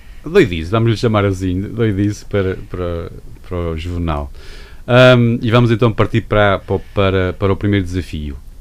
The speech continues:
Ahm, e no primeiro desafio eu ta-, eu ia-te colocar a imaginar, eh, a imaginar-te num, num passeio em África em que um elefante decide investir contra, andavas numa savana a visitar a África, imagina assim um elefante a,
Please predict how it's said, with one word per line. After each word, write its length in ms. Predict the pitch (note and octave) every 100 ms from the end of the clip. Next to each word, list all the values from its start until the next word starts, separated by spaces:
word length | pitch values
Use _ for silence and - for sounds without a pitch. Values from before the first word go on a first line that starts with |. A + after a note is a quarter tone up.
| -
Ahm, 640 | G#2 G#2 G#2 G2+ G2 F#2+
e 80 | A2+
no 80 | A#2
primeiro 260 | B2+ B2+
desafio 360 | A#2 A2+ - C3
eu 40 | A#2
ta-, 200 | A#2 A2+
eu 200 | A2 A2+
ia-te 300 | A2+ G#2+ - -
colocar 500 | G#2+ G2 G#2 F2 E2+
a 80 | F2
imaginar, 840 | F#2+ G2 F#2 F#2+ F#2 F#2+ G2+ G#2
eh, 520 | G#2 G2 F2+ F#2 E2
a 40 | F#2
imaginar-te 840 | F#2 F#2+ F2+ G2 G2+ G#2 - G#2
num, 140 | G2
num 160 | G2+ G#2
passeio 340 | F#2+ - F2+ E2+
em 80 | F2+
África 400 | G#2+ A#2+ A2+ G#2+
em 80 |
que 120 | G2 G#2
um 80 | G#2
elefante 460 | G2 - G#2+ G#2 -
decide 280 | - G2 G2
investir 400 | F#2 - G2+ G2
contra, 280 | G#2 G2 - - -
andavas 300 | F2+ F#2 F2+
numa 140 | F#2 F2+
savana 520 | G2 C3 F3 D3 -
a 40 | -
visitar 320 | E2 D#2+ F2
a 120 | G#2+
África, 380 | C#3 - - - - - - - -
imagina 380 | G2 G2+ A2 G#2
assim 200 | - G#2
um 80 | G#2
elefante 500 | G2+ - A2+ F#2+ G2
a, 240 | F2 E2